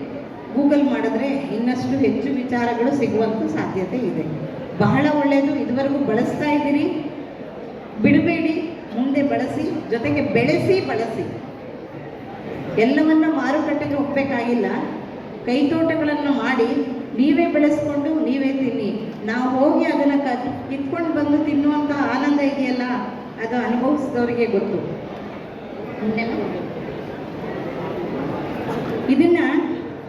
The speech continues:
ಮೈಸೂರು, ಬೆಂಗಳೂರಿನ ಕಡೆ ದೊಡ್ಡ ಪತ್ರೆ ಅಂತ ಹೇಳ್ತಾರೆ.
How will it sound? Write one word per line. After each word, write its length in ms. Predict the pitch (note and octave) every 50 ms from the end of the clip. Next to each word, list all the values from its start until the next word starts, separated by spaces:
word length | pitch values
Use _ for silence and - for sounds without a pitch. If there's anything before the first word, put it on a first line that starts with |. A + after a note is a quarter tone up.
| - - - - - - - - - - - - - - - - - G#3+
ಮೈಸೂರು, 500 | A#3+ C4+ D#4 D#4+ - - E4+ E4+ E4 E4+
ಬೆಂಗಳೂರಿನ 560 | - D4 D4 C#4+ C#4 C#4+ C#4+ C#4 C#4 C#4 C#4 C#4 C4+
ಕಡೆ 220 | C4 C4+ C#4+ C4+ B3
ದೊಡ್ಡ 220 | A#3+ A#3+ - D4+
ಪತ್ರೆ 360 | C#4+ D4 D4+ C#4+ C4+ C4+ C4
ಅಂತ 280 | B3+ B3 A#3 A3 B3 B3+ B3+
ಹೇಳ್ತಾರೆ. 380 | - G3 F#3 G3 F3 F3+ F3